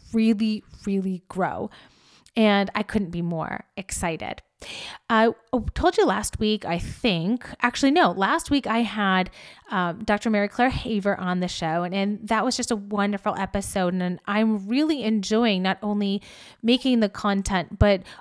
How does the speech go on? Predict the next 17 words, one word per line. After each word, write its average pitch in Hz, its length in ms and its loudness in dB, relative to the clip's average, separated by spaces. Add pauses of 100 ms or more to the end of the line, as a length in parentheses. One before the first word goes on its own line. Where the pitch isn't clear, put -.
(200)
also 247 640 2
I 247 100 -2
get 262 300 -4
to - 160 -8
engage 220 380 -2
with 202 120 -6
so 240 260 -2
many 233 260 0
other 214 280 0
amazing 214 400 0
creators 220 720 0
and 196 180 -2
menopause 185 600 -2
experts 202 580 -2
and 196 160 -4
women's 180 260 -4
health - 220 -8